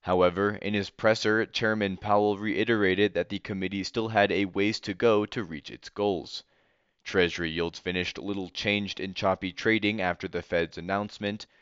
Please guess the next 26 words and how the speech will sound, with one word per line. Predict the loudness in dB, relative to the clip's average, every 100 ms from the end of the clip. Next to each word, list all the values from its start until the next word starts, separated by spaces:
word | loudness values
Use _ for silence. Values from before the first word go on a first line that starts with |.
| _
and | -4 -2 -2
the | 0
U | 4
S | 4 4
dollar | 4 4 2
was | -2 -2
lower, | 0 2 2 0 -2
while | 0 2 0
crude | -2 2
oil | 2
prices | 2 0 0 -2 -8
gained | -8 -10 -10
ground | -2 0 2 -2 -2
and | 0 0 0
gold | 0 0 0
traded | -2 -2 -2 -6
to | -8
the | -8
downside. | -2 -2 -2 -6 -8 -8 -10 _ _ _ _ _ _ _ _ _
Equity | -4 -2 -2 -2
news | 0 -2 -2
was | -2
on | 0 -2
the | -2
lighter | 0 2 2 0
side, | 2 4 4